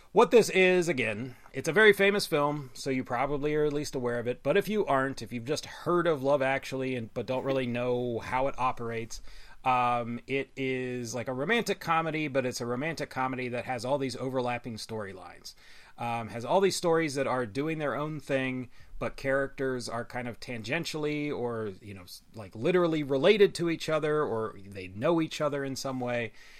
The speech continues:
And so it connects the story. Um,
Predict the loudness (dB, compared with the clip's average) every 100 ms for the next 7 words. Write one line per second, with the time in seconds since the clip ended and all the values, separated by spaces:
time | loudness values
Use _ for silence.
0 | -14 -6 -4 0 2 2 0 -4 -16 -16
1 | -10 -4 -2 -2 -4 -6 -6 -4 -2 -2
2 | -4 -6 -10 -20 -20 -12 -2 0 2 0
3 | -2 -10